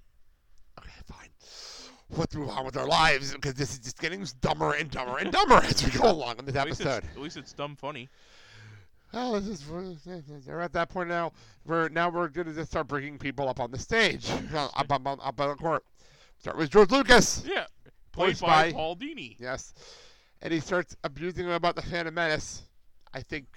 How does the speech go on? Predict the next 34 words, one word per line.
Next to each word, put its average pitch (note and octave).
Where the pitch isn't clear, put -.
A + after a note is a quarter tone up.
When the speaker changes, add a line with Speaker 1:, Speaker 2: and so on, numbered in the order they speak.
Speaker 1:
Kevin D3
just C#3
wanted D3
to D#3+
vent. E3+
I G#2+
believe C#3+
Speaker 2:
Yeah. F3+
Speaker 1:
Kevin F#3+
just G3+
wanted D3
to F#4+
Speaker 2:
Yeah. E4+
Speaker 1:
vent E3
here. D3+
Fine. F3
And F3+
I F#3
do F3+
love F#3+
the D3+
fact F#3
that, E3+
um, D3
I C#3+
keep -
forgetting F#3
his C#3+
name, C#3
who's C#3
the C#3
lawyer. B2+
Speaker 2:
Oh, D#3+
I, E3+